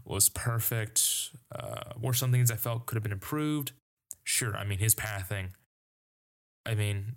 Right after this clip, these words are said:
it, it says, it speaks volumes that his pathing was so bad that instead of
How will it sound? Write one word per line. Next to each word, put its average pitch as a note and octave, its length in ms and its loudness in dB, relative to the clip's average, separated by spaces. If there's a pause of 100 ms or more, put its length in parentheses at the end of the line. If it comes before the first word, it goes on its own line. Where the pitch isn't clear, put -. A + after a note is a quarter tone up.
it, - 220 -8
it B2+ 120 4
says, C3 420 8
it B2 120 4
speaks C3+ 260 4
volumes A2+ 720 0
that - 160 -6
his G#2+ 140 4
pathing G#2 520 -4
was G2+ 140 4
so G#2+ 240 6
bad G#2 440 -6 (560)
that - 160 -8
instead B2 260 4
of B2 280 -2